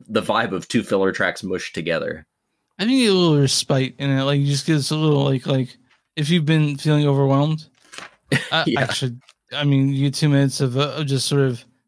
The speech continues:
Speaker 2: your ears being fucked with. <laughs> Um, but, um,
Speaker 1: <laughs>
Speaker 2: we can move on to Anarchists Just Wanna Have Fun.
Speaker 1: Yeah, I, I love the title, and I think that might be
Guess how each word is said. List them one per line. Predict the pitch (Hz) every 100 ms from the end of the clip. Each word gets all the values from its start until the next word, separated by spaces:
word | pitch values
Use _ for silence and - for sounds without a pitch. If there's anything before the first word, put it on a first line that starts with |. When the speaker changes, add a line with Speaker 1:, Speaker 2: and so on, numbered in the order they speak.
| _ _ _ -
Speaker 2:
your | 151
ears | 151 151 147 127
being | 135 123
fucked | 139 131 -
with. | 127 - -
<laughs> | -
Um, | 170 185 160 185 -
but, | 175 156
um, | - 160 247 - - 127 - _ _
Speaker 1:
<laughs> | _ _ _ _ _ _
Speaker 2:
we | 185 208
can | 262
move | 226
on | 160
to | 160 160
Anarchists | 165 175 156 143
Just | 143 -
Wanna | 143 131
Have | 123 113
Fun. | 131 127 139 _ _ -
Speaker 1:
Yeah, | 107 82 -
I, | -
I | 117 - 123
love | 135 170
the | 143
title, | - 107 90 82 82 87
and | -
I | 90
think | 87 104 98
that | 92 90
might | 90 87 82
be | 90 87 85